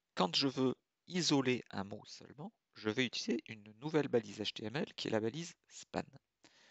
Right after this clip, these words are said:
On va prendre un exemple. Dans notre fichier Europe H T M L, dans lequel je suis actuellement, euh, j'ai dans la section caractéristiques,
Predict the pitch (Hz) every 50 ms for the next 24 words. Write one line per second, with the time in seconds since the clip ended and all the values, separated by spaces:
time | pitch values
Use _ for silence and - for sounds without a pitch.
0 | _ _ _ _ _ _ 87 85 95 101 104 101 - - - 92 95 92 95 95
1 | - - 151 185 226 - - 95 87 - 98 98 98 104 - - - - - -
2 | - - - - _ 117 123 117 117 127 - _ - - - - _ - - 92
3 | - - - 113 113 120 170 220 214 - - 98 95 92 - 104 101 98 - 104
4 | 95 - - - - 110 - - - 101 101 - - - 98 113 120 135 160 202
5 | 226 - - - - - - - _ _ _ _ _ _ _ _ _ - 104 98
6 | 95 92 90 107 - - - - 123 131 143 143 123 - - - 104 101 98 98
7 | - - - - - - - - 113 110 110 - _ _ - 98 - - - -
8 | - 110 117 120 - - - 196 - - - -